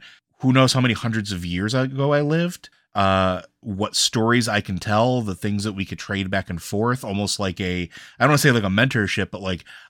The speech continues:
I can literally become a repository of information for another character,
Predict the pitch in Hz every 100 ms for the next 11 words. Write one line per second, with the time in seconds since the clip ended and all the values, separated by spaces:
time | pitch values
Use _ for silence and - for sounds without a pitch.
0 | - 113 123 110 113 127 139 127 117 -
1 | 117 104 98 104 101 107 107 101 95 98
2 | 90 92 95 95 95 87 - - 98 98
3 | 95 90 - - _ _ 107 101 101 95
4 | - 175 185 127 - 104 98